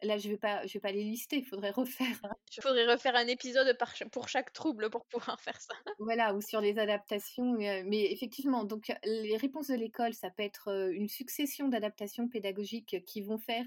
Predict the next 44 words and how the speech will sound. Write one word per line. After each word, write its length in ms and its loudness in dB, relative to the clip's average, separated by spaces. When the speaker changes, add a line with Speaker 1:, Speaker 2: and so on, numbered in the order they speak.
Speaker 1:
que 80 -4
l'enfant 480 0
va 140 -2
se 100 -12
sentir 380 -10
bien, 260 -4
des 160 0
rituels, 600 -2
hein. 140 -4
Et 120 -2
puis 160 -2
après, 360 0
il 120 0
y, 80 2
il 80 0
y 80 0
a 60 2
plein 180 -2
de 60 4
choses 240 0
qui 100 -8
existent. 540 -6
Mais 140 4
après, 260 0
ce 80 -6
que 120 0
je 80 -2
voulais 140 2
surtout 280 -6
dire, 240 0
c'est 180 -4
qu'il 140 -4
y 20 2
a 40 2
aussi 260 -4
des 140 0
réponses, 580 -4
heu, 280 2
en, 680 0
en 140 -2
termes, 400 0
heu, 560 0
d'aide, 240 2
heu, 400 4